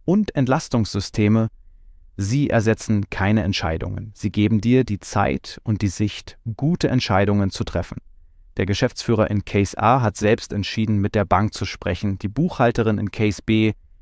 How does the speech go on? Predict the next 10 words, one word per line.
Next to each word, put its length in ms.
entscheidet 520
selbst, 460
ob 100
eine 220
markierte 520
Rechnung 540
wirklich 400
auffällig 460
ist. 220
Drittens, 440